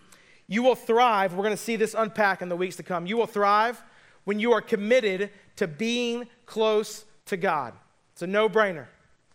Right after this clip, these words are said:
When you are close to God, when you're committed to God, when you're in his word, when you're committed to corporate worship, when you're in biblical community, when you understand, when you trust, even when the world around us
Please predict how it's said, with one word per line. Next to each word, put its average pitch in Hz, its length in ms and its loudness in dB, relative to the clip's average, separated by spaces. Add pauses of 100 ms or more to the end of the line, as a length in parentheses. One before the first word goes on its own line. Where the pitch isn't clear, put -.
(240)
When 190 120 -4
you 240 140 4
are 254 120 6
close 262 420 2
to 285 120 -4
God, 220 360 2 (180)
when 220 120 2
you're 269 140 0
committed 262 480 0
to 285 80 -2
God, 226 380 2 (180)
when 247 160 0
you're 254 120 0
in 302 220 0
his 269 220 -2
word, 226 400 2 (160)
when 240 120 2
you're 240 120 0
committed 254 360 0
to 254 60 -2
corporate 277 400 2
worship, 233 320 0
when 240 120 -2
you're 240 100 -2
in 294 240 0
biblical 285 360 -2
community, 240 520 -6 (200)
when 233 120 -2
you 233 140 -2
understand, 254 640 0
when 226 140 0
you 240 80 -4
trust, 247 520 0 (280)
even 330 380 2
when 247 280 -2
the 220 100 4
world 262 420 6
around 247 500 2
us 170 320 -2